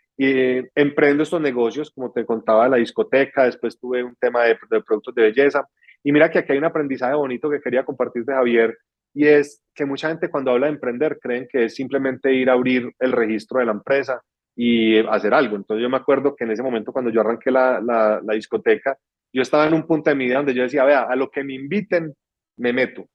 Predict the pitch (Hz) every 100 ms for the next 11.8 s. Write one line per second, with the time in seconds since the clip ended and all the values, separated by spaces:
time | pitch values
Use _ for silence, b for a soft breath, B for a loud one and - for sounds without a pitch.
0 | _ _ - 160 - - _ B B B
1 | - 160 156 165 156 180 185 185 147 -
2 | 143 143 - 135 131 127 135 123 123 147
3 | 151 147 123 120 139 143 143 143 123 113
4 | 120 - _ _ _ 135 131 131 123 123
5 | 131 131 120 113 113 120 113 107 107 104
6 | 104 110 131 - 110 110 117 107 107 95
7 | - - 120 143 147 131 123 123 117 127
8 | 143 123 120 139 127 113 120 123 - 143
9 | 131 117 120 131 113 120 113 _ _ 139
10 | 151 123 - _ _ _ - 98 - 123
11 | 147 160 190 151 117 113 113